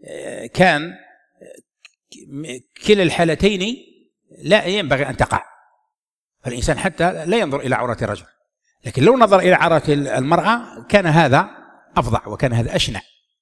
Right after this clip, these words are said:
ولا يليق، ولا يليق أبدًا. ولهذا لابد على المسلم أن يحترز في هذا، في هذه الأمور، يستأذن. وليس معنى الاستئذان أن الإنسان يدق الباب ثم يدخل، لأن هذا ليس باستئذان،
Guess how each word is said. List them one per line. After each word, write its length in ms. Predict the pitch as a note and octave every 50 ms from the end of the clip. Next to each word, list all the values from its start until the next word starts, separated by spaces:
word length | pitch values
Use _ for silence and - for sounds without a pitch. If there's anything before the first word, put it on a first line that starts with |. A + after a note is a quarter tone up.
| _ _ _
ولا 180 | A2+ C3 D#3+
يليق، 440 | D#3 D3+ E3 G3+ F#3 - - - - - - - _ _ _ _ _ _ _ _ _ _ _ _ _ _ _ _ _ _ _ _ _ _ -
ولا 160 | A#2+ D3+ G3+
يليق 380 | F#3 C#3+ C#3+ C3+ - D3+ -
أبدًا. 280 | E3+ C#3 B2 G#2+ G2 F#2 - - - - _ _ _ _ _ _ _ _ _ _ _
ولهذا 320 | B2 A#2 A#2 D3 F3 F3 E3+
لابد 380 | C#3+ C#3 F#3+ A3 D#3+ A#2+ -
على 260 | B2+ A#2 C3+ C3+ C3 - B2
المسلم 440 | A#2+ C#3 F3 - - F#3+ G3+ F#3+
أن 220 | F3 F3 F#3+ F#3 -
يحترز 520 | C#3 C#3+ C3+ - - - G#3 D3 A2+ B2 A2+
في 180 | - - A2+
هذا، 220 | G#2+ A2+ G#2+ B2 - - - -
في 120 | - C3 A#2
هذه 180 | B2+ B2+ G#2+
الأمور، 360 | A2 - A2+ A#2 A#2+ G2+ C#3 - _ _ _ _ _ _ _ _ _ _
يستأذن. 360 | A#2 - - F3 A#2 G#2 G#2+ - - _ _ _ _ _ _ _ _ _ _ _ _ _ _ _ _ _ _ _ _ _ _
وليس 240 | C#3+ D#3+ B3+ A#3+ F3+
معنى 200 | A#3+ B3 A3+ A3
الاستئذان 540 | G#3+ G#3+ G#3+ F3 - G3+ E3+ D#3+ G#3+ G3 E3+
أن 180 | - F#3+ F3+ F3+
الإنسان 640 | F3+ E3+ E3 D#3+ - - D#3+ D#3 D3 C#3+ D#3+ - - - _ _ _ _ _ _ _ _ -
يدق 300 | C#3 D#3+ F#3 A3 - G#3
الباب 180 | F#3+ G#3 A#3
ثم 180 | - F3+ F3 F3
يدخل، 360 | D3+ C3 - - A#2+ A2 G#2
لأن 160 | A#2+ E3+ G3
هذا 160 | F3+ E3+ F3+ A#3
ليس 180 | A#3 - -
باستئذان، 420 | D#3 C3 - - A#2 G#2 G#2 F#2